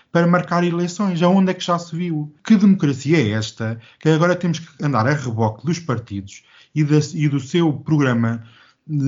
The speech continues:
interno para marcar eleições. Eh, realmente a direita está em obras. António Costa tem razão naquilo que diz, mas é preciso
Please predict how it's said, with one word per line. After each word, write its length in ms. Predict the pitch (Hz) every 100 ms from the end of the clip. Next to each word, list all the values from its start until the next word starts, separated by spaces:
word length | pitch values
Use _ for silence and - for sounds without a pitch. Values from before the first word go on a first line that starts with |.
| 165
interno 800 | 165 160 156 123 113 120 139 156 - _ _
para 140 | - 196
marcar 360 | 202 202 196
eleições. 720 | 196 196 196 220 208 185 170 202
Eh, 160 | 190
realmente 540 | 190 - 233 156 131 160
a 20 |
direita 340 | 165 151 151
está 200 | 175 180
em 100 | 190
obras. 400 | 170 185 147 110
António 380 | 123 131 127 139
Costa 400 | 131 139 139 160 160 - _
tem 140 | 170 175
razão 340 | 165 139 151
naquilo 300 | 156 151 170
que 120 | -
diz, 260 | 156 190 175
mas 260 | 135 113 110
é 120 | 202
preciso 640 | 151 - 117 104 117 127